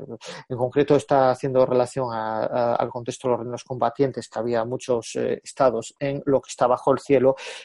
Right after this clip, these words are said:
eh, que es, eh, lo máximo. Eh, sé que puede, a pri-, de primeras puede parecer retrógrada esta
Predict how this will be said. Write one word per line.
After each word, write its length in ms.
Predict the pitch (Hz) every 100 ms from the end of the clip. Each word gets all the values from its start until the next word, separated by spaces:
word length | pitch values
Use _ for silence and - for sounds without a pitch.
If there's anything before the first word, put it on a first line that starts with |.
| -
eh, 180 | 127
que 240 | 123 131 123
es, 180 | 123 -
eh, 260 | 139 127 127
lo 260 | 135 131
máximo. 600 | 131 151 - 127 113 110 - - _ _ -
Eh, 600 | 127 139 135 131 135 135 131 127 127 - _ _ _ _ _ - - -
sé 200 | - -
que 120 | 185 208
puede, 520 | 185 160 147 139 139
a 180 | 139 139
pri-, 180 | 139
de 140 | 127 139
primeras 400 | 135 135 165 170
puede 240 | 180 156
parecer 360 | 143 131 - 123
retrógrada 720 | 117 120 180 160 127 123 123
esta 640 | - - 123 117 113 113